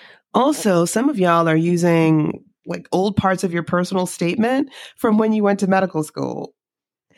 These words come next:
I mean, <laughs> we know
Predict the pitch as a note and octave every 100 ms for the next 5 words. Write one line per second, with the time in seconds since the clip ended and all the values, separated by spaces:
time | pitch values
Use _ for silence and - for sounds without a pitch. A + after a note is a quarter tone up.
0 | - _ A3+ A#3+ A#3+ A#3 - - - -
1 | - - - - - F#3 C4+ D4 D4 C4+
2 | G#3+ E3+ E3+